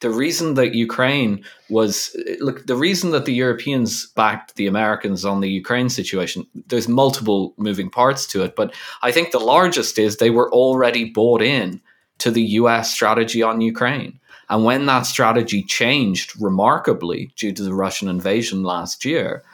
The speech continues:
Europe were put in a position where they had to really continue to back that strategy. And all those things that you just talked about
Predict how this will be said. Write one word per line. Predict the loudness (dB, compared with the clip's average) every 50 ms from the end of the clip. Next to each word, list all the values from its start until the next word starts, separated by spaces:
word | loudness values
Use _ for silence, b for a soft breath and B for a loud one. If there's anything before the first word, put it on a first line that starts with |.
| b b b b
Europe | -4 0 2 4 4 4 2 2 0
were | 0 0
put | 2 0 0 0
in | 0 0
a | 0
position | -2 -2 -2 -2 -2 -2 -2 -2 -2
where | -2 0
they | 0 -2
had | -2 -2 -2 -2 -2 -4 -6
to | -8 -8
really | -6 -6 -4 -4 -4 -4 -4
continue | -4 -6 -6 -6 -4 -4 -4 -4 -4
to | -6 -6
back | -6 -6 -6 -4 -4
that | -6 -6 -6
strategy. | -4 -2 0 0 0 0 0 -2 -2 -4
And | -4 -4 0
all | 2 4 4 6 6
those | 6 4 4 2 0
things | 0 0 0 0 -2 -4
that | -6 -4
you | -2 -2 0
just | 0 -2 -4 -4
talked | -2 -2 -2 -2 -2 -4
about | -6 -4 -4 -2 -2 -4